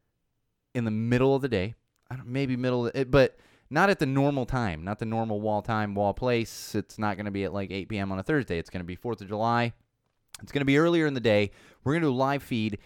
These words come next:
and I'm gonna have some guests on here. Bridget and Chris literally don't know about this yet, but I'm working out logistics to get them literally in studio. And I say in studio, but it's not even gonna be in studio.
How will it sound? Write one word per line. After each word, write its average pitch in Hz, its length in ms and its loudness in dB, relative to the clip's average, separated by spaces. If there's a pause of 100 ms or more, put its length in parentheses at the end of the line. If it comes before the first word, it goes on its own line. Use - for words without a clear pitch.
(180)
and 107 100 -4
I'm 123 60 -2
gonna 131 100 0
have 139 140 2
some 110 160 -8
guests 113 320 0
on 107 180 -2
here. 101 240 -2 (320)
Bridget 160 320 4
and 131 100 -2
Chris 139 280 0
literally 127 420 0
don't 107 220 -4
know 110 100 -2
about 104 240 -2
this 98 160 -8
yet, 98 240 -2
but 101 180 -2
I'm 101 260 -6
working 117 300 -2
out 110 200 -4
logistics 107 540 -4
to 110 100 -8
get 95 240 -2
them 101 220 -4
literally 107 640 0
in 107 180 -2
studio. 113 580 0
And 107 100 -4
I 107 60 -4
say 117 260 -2
in 110 140 -6
studio, 120 380 0
but 98 120 -2
it's 101 140 -8
not 143 140 -2
even 131 180 -4
gonna 113 140 -4
be 107 160 -4
in 101 160 -4
studio. 90 500 -4